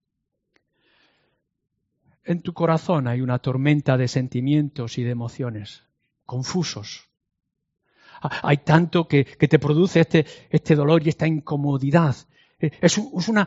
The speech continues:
tormenta inmensa que puede haber en, en tu corazón. El consuelo de Dios es aquello que viene al corazón y que trae aliento, que trae fortaleza en medio de,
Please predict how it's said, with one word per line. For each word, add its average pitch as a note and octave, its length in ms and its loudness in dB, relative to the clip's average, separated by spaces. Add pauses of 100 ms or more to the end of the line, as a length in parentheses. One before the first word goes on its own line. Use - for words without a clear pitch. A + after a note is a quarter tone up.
(140)
tormenta G3 460 6
inmensa F3+ 960 4
que - 160 2
puede F3 240 2
haber E3+ 280 8
en, D#3+ 300 2
en E3 240 -2
tu E3 160 -4
corazón. D3+ 720 -4 (1120)
El C3 100 -4
consuelo D#3 500 2
de D3 120 2
Dios D3+ 420 -2
es C#3+ 180 -6
aquello D#3+ 420 -4
que B2+ 140 -6
viene F3 500 -2
al B2+ 180 -2
corazón A#2+ 720 -6 (1040)
y C3+ 120 -8
que A#2 120 -6
trae B2+ 280 0
aliento, A#2+ 640 -4 (840)
que B2 100 -8
trae B2 300 -2
fortaleza B2 800 -6 (960)
en A2+ 180 -8
medio C3 340 0
de, A#2 260 -2